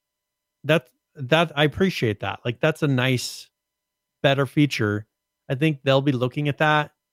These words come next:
and we'll start <laughs> seeing some of those things roll into pub G. So, but, uh, yeah,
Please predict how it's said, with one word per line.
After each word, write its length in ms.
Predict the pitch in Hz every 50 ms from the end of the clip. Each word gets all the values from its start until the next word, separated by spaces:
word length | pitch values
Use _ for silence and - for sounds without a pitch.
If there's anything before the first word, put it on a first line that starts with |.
| _ -
and 140 | 131 127 127
we'll 80 | 120 117
start 280 | - - 123 110 107
<laughs> 0 |
seeing 220 | - - 123 127 123
some 180 | - - 117
of 60 | 110
those 180 | 107 104 95 -
things 240 | - 120 110 98 -
roll 120 | 104 98 95
into 120 | 92 95
pub 240 | - - 98 92 95
G. 300 | - 98 95 95 104 _ _ _ _ _ _ _ _ _ _ _ _ _ _ _ _ _
So, 320 | _ - - 90 90 87 - _ _ _ _ _ _ _ _ _ _ _ _ _ _ _ _ _ _ _ _ _ _ _ _ _ _ _ _ _ _ _ _ _ _ -
but, 180 | 147 135 135 147
uh, 80 | 143 147
yeah, 220 | 160 202 233 160